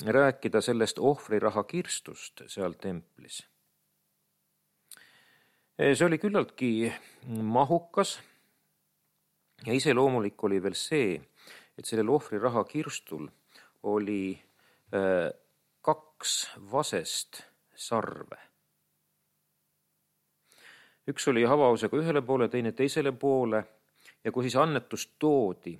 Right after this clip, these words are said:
siis poetati need mündid, äh, sinna vasksarve.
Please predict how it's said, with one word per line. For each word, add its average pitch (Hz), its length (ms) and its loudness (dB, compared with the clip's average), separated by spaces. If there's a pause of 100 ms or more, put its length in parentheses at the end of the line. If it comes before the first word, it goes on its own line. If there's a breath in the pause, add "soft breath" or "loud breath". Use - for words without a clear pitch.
(120)
siis - 200 -12
poetati 110 800 0 (400 soft breath)
need 107 400 -6
mündid, 127 720 -2 (320 soft breath)
äh, 92 680 -4 (720 loud breath)
sinna 95 240 -4
vasksarve. 95 1300 -2